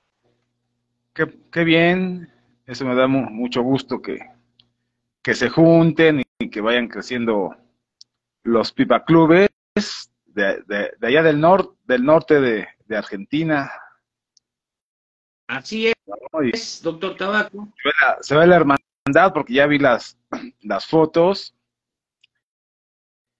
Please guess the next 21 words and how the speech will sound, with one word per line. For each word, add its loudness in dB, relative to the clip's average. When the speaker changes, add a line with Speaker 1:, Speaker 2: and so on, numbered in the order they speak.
Speaker 1:
y 0
este, -6
eh, -10
pues, -20
está -2
excelente 0
y 0
siempre 0
es -10
también -2
gran 0
anfitrión 0
Guillermo -2
Cruz. 0
Speaker 2:
Excepcional, -6
le -4
Speaker 1:
Sí. -4
Speaker 2:
diría, -4
excepcional. -4
Speaker 1:
Sí. -4
Speaker 2:
Él, -6